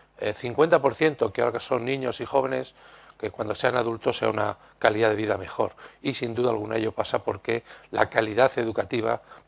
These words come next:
eh, durante sus procesos escolares también sea, también sea mejor. Eh, me gust-,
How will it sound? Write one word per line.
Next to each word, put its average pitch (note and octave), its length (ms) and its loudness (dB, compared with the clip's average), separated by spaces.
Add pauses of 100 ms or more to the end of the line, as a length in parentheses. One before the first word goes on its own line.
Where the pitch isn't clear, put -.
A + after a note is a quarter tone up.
(160)
eh, A2+ 380 -6
durante A2+ 340 -2
sus A2+ 180 -6
procesos - 640 -2 (260)
escolares A2 580 2
también A2 320 0
sea, F#2+ 440 -4 (320)
también G#2 320 0
sea F#2 320 -4
mejor. - 280 -16 (1000)
Eh, B2+ 360 4 (440)
me D3 120 2
gust-, D3 260 -2